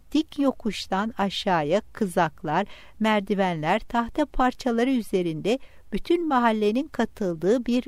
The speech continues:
gürültü ve eğlenceyle kayarlardı. O zamanlar senede yedi yüze yakın film üreterek Hindistan'dan sonra dünya ikincisi sıfatını taşımakla övünen Türk film sanayinin merkezi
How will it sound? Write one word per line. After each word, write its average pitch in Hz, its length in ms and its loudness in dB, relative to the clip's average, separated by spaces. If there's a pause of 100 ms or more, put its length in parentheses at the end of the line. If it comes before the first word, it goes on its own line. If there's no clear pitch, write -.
(160)
gürültü 208 580 0
ve 233 180 -2
eğlenceyle 190 800 0
kayarlardı. 170 1080 0 (600)
O 302 120 2
zamanlar 214 560 2
senede 180 520 -2
yedi 190 400 -2
yüze 269 300 0
yakın 233 500 -2
film 247 640 -6
üreterek 180 680 0 (360)
Hindistan'dan 277 800 2
sonra 190 500 0 (280)
dünya 233 480 2
ikincisi 214 720 -2
sıfatını 208 640 -2
taşımakla 202 800 -2
övünen 180 580 0 (520)
Türk - 380 0
film 285 420 -2
sanayinin 208 840 0
merkezi 180 800 -2